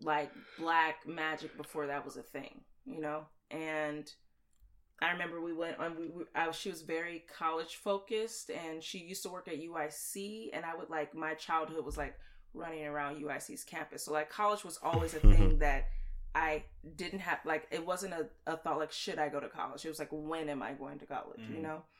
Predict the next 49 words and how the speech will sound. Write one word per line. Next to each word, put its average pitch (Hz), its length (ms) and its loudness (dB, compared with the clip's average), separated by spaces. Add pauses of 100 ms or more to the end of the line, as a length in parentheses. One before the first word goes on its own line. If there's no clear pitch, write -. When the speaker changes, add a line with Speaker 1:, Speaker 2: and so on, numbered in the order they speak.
(240)
Speaker 2:
Mm-hmm. 76 220 -4 (180)
Speaker 1:
And 185 140 -2
then 180 160 -2
also, 196 720 2 (200)
I 175 100 0
was 196 100 0
a 208 40 -4
part 214 240 -2
of 202 60 -2
that 190 180 0
generation 202 580 -2
that 160 120 0
was 175 160 -6
like, 170 260 0 (460)
"Go 226 200 4
to 220 80 2
college, 240 560 0
it'll 196 140 -2
be 190 160 -6 (100)
worth 220 320 2 (120)
the 202 80 -2
loans 190 580 0
because 196 300 -8
you're 180 60 -8
gonna 196 120 -2
be 185 160 -8
making 175 360 -8
so 175 180 -10
much 160 200 -10
more 160 160 -6
money." 160 460 -6 (180)
Speaker 3:
Mm-hmm. 113 180 -4
Speaker 2:
Yeah. 78 320 4 (440)
Speaker 1:
And 208 160 0
that 208 140 6
was 233 100 -2
a 240 80 -4
thing 214 440 -4
that 170 260 2
m-, 175 180 -8
my 156 220 -2
high 160 240 -6
school 233 260 -6
told 240 260 -6
me. 254 220 -8 (240)
That 185 100 -2
was 175 120 -4
a 175 40 -8
thing 170 320 -8